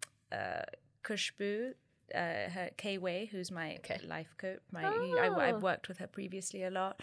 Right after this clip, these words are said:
Speaker 1: Um, uh, so I listen to hers. Um, I listen to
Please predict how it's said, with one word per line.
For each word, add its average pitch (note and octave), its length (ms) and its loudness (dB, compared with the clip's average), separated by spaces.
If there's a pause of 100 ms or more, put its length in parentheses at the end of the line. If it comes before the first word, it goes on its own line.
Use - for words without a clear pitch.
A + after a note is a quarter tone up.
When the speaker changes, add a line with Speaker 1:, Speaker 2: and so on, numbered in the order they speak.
(320)
Speaker 1:
Um, E3 580 0 (720)
uh, - 280 -4
so - 180 -8
I - 40 -4
listen F3+ 280 -6
to F#3+ 100 -6
hers. G3 680 -4
Um, - 520 -4
I - 100 -2
listen G#3+ 340 -2
to G#3+ 340 -2